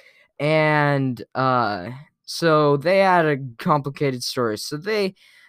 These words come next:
uh, had this house that was being built, and then they went on a mission, uh, for, uh, but because of covid stuff, they had to come back. So they ended up moving,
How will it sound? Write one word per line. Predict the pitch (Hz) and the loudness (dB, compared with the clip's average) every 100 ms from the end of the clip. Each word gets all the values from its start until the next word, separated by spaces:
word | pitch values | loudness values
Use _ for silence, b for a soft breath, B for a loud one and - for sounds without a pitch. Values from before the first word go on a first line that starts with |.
| - | -4
uh, | 139 135 120 | 0 2 2
had | 147 156 147 | 2 0 0
this | 135 - | -2 0
house | 165 156 156 - | 2 4 2 -2
that | 147 110 | -4 -2
was | 135 127 | -4 -4
being | 135 139 120 | -6 -4 -4
built, | 104 120 139 147 - | -4 -2 0 -2 -4
and | 131 | -6
then | 131 131 | -4 -2
they | 127 | -2
went | 127 131 - | -2 -2 -2
on | 110 | -6
a | 110 | -2
mission, | 135 185 - 117 98 98 _ B B B - | -2 -2 -4 -6 -6 -8 _ B B B -4
uh, | 123 127 123 117 107 | 2 4 4 4 0
for, | - - 120 117 113 110 101 - _ - | -4 -6 0 2 2 2 -2 -8 _ -8
uh, | 120 120 107 98 - 113 - | -2 0 0 -4 -8 -14 0
but | 127 117 - | 2 2 0
because | 123 - 156 127 | -8 -4 -4 -4
of | 123 | -8
covid | - 214 185 151 | -2 0 0 -2
stuff, | - 147 | -2 -2
they | - | 0
had | 143 135 | 0 0
to | 131 | -4
come | - 123 | -4 -4
back. | 117 139 101 - | 0 0 -2 -8
So | - 131 | -6 -4
they | 131 127 123 113 - | -2 0 -2 -4 -6
ended | 135 131 | -6 -2
up | 127 113 | -2 -2
moving, | 127 135 127 | -4 -4 -6